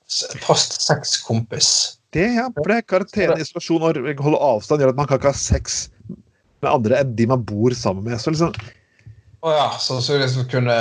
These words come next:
Speaker 1: pleie kontakt med noen. Ja, OK, sånn, ja. Nei,
Speaker 2: Ja.
Speaker 1: skjønner jeg. Ja. Ehm, ja. Spenstig.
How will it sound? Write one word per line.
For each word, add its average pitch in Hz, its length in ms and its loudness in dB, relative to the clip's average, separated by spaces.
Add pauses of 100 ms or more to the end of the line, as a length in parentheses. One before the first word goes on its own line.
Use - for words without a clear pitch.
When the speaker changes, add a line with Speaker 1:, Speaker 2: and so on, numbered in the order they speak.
(120)
Speaker 1:
pleie 117 420 2 (440)
kontakt 113 480 -2
med 104 280 -2
noen. 107 300 -4
Ja, 120 140 0
OK, 127 120 -2
sånn, 113 300 0
ja. 107 80 -2 (300)
Nei, 120 240 -2
Speaker 2:
Ja. 156 100 2
Speaker 1:
skjønner 107 240 0
jeg. - 480 -20
Ja. 147 200 0 (1600)
Ehm, - 500 -6 (880)
ja. 285 180 4 (1120)
Spenstig. 160 560 2